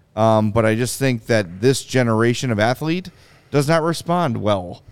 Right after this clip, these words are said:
to John Tortorella. And there's a reason that that guy cannot hold on to a job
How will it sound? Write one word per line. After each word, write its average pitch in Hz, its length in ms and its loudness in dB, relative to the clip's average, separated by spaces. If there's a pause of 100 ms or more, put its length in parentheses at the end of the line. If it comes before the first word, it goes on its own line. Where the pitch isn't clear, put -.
(340)
to 107 400 0
John 113 260 0
Tortorella. 104 500 0
And 98 80 -4
there's 127 160 0
a 123 60 0
reason 147 340 0
that 110 140 -2
that 113 140 -2
guy 113 180 0
cannot 110 380 0
hold 117 180 -4
on 117 140 0
to 104 120 -4
a 98 60 -6
job 107 480 -2